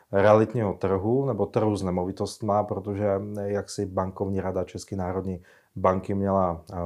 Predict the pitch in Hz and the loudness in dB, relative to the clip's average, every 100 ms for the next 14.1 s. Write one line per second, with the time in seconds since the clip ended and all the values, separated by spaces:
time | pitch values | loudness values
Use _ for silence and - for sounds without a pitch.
0 | 82 92 - - 147 - _ _ - - | -6 -6 0 0 0 -2 _ _ -20 -20
1 | _ 98 92 92 92 90 98 95 92 87 | _ -6 -4 -2 0 0 0 2 0 -2
2 | - 104 92 90 - 95 92 95 95 98 | -10 -12 -8 -8 -4 -2 -2 -2 -4 -2
3 | 95 95 - - _ - 95 95 92 92 | -2 -4 -14 -20 _ -4 0 0 0 0
4 | 92 92 92 - 95 92 92 95 - 101 | -2 -2 -4 -2 0 2 2 0 -2 -2
5 | 98 - 101 95 87 _ - - 101 95 | -2 -2 -2 -2 -6 _ -12 0 2 2
6 | 90 - 101 - 104 98 98 98 101 107 | 0 -4 -10 -6 -4 -2 -2 -4 -2 -2
7 | 104 - - _ 92 98 95 95 101 98 | -2 -8 -20 _ -4 0 2 0 -2 -2
8 | 98 95 90 - 101 92 101 101 98 98 | 0 -2 -4 -2 -4 -2 -2 -2 -2 -6
9 | - 110 90 85 82 - 92 101 113 110 | -6 -4 -4 -6 -10 -4 -2 2 4 4
10 | 110 110 107 101 98 98 98 101 101 - | 2 0 0 -2 -2 -2 -4 -4 -6 -4
11 | 104 - _ - 101 107 - - 104 98 | -6 -6 _ -4 0 0 0 2 4 4
12 | 98 101 98 95 92 104 - 107 101 95 | 0 -2 0 0 -2 -6 -2 -2 -2 -6
13 | - - 104 101 - 98 110 101 98 101 | -6 -2 0 0 0 -2 2 0 2 0